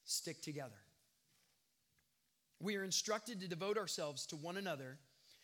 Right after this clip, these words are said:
in the regular meeting together on Sundays and at other times throughout the week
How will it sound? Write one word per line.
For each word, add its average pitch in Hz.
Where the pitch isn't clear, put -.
in 185
the 180
regular 220
meeting 233
together 160
on 165
Sundays 147
and 240
at 240
other 220
times 156
throughout 165
the 151
week 139